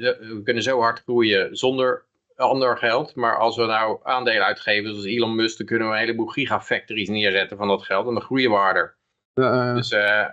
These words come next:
Speaker 1: ja, ik weet niet of de Rothschild nou zoveel ge-, op een gegeven moment komt natuurlijk het verhaal van, ja, wij, wij halen toch niet zoveel geld op, de beurs. We hebben alleen maar enorme reporting requirements met allerlei boeken die we in moeten leveren en inzagen geven en, eh, transparantie en zo. En dan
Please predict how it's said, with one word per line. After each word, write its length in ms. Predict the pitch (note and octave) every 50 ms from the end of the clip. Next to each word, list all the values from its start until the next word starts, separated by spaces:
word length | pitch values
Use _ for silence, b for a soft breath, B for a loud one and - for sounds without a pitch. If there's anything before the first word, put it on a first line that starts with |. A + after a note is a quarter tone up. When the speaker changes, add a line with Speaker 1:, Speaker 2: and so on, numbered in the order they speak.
| - - -
Speaker 1:
ja, 240 | A#2 A2 G#2+ -
ik 100 | - A2
weet 120 | - B2+ B2
niet 140 | B2 A#2+ -
of 100 | - -
de 80 | - B2+
Rothschild 520 | A2+ A2 B2 B2 B2 - C3 A#2+ G#2+ G2+
nou 220 | A2+ A#2+ A#2 A2+
zoveel 400 | G#2 B2 B2 A#2 G#2 A2 A2+ A2
ge-, 200 | - - C#3 A#2
op 80 | B2+ A#2
een 60 | A2
gegeven 220 | G#2+ C3 C3+ B2 C3
moment 160 | A#2+ - -
komt 220 | - C#3+ B2 A2
natuurlijk 220 | A2+ A2+ - B2+ A2+
het 180 | A2+ - A#2+
verhaal 140 | A2+ A#2+ A#2+
van, 100 | A2+ A#2
ja, 180 | A#2+ A#2+ A2+ -
wij, 240 | - A#2 A#2 A2+ - -
wij 120 | A#2+ A#2
halen 220 | A2 A#2+ B2 A2+ G2
toch 100 | - C3+
niet 120 | B2 A2+
zoveel 180 | A2 G#2 A2 G#2+
geld 280 | - A2+ G#2+ G#2 G2
op, 220 | - G#2 A#2 A#2 _ _ _
de 120 | - G#2+ F#2
beurs. 320 | G2 G2 G2+ A2+ A#2+ A#2
We 360 | - _ _ _ _ _ - B2+
hebben 140 | A#2+ A#2 A2+
alleen 180 | A#2 B2 B2+
maar 200 | B2 A2+ A2+ A#2
enorme 420 | - C3 A#2+ B2 B2 B2+ A#2+ A#2 A2+
reporting 640 | A2 A2+ A2 A2+ - C#3 C3+ B2+ - B2 A#2 A2+ G#2+
requirements 560 | G#2+ G2+ G2+ B2+ A2+ G#2+ G#2 G2+ G#2+ A#2 A2
met 160 | A2+ A2+ G2+
allerlei 360 | G#2 G#2+ A2 A2 A2 G#2+ G#2+ G2+ G2+
boeken 280 | G2+ A2+ A2+ - B2
die 200 | A2 A2 A2 G#2
we 80 | G2+ -
in 120 | - A2
moeten 240 | A2 A2 G#2 - G#2+
leveren 340 | G#2 G2+ G#2 G2 G2+ G#2+ G#2+
en 80 | G#2 G2
inzagen 580 | G#2+ A#2+ A#2 G#2+ A2+ A2 G#2+ G#2+ F#2+ - A2 -
geven 460 | - G#2+ G#2 G#2 G2+ F#2+ G#2 G2+ G2
en, 220 | G2 G2 G2+ G2+
eh, 120 | G2+ G2 F#2+
transparantie 840 | - A2+ G#2 G#2 - - - A2 G2+ G#2 G#2 G2+ - - G#2 G#2
en 60 | G2
zo. 180 | G2+ G2+ G#2 G#2+
En 180 | G2+ G2 G#2
dan 280 | G#2 G#2+ G#2 G2 G2+ -